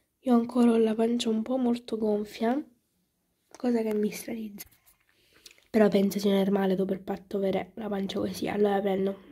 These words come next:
un gelato a mia figlia, perché a lei i ghiaccioli non gli piacciono, e prendo un ghiacciolo a mio marito e poi gli porto da bere.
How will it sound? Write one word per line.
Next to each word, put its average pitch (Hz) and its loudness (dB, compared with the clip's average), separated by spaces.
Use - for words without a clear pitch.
un 226 4
gelato 262 6
a 220 -2
mia 214 4
figlia, 214 4
perché - 0
a - 6
lei 202 6
i 196 4
ghiaccioli 202 0
non 196 -4
gli 185 -2
piacciono, 233 -2
e 269 -4
prendo 208 2
un 208 0
ghiacciolo 233 -2
a 196 -6
mio 196 -6
marito 190 -2
e 269 -8
poi 226 4
gli 208 4
porto 214 -4
da 214 -6
bere. 220 -4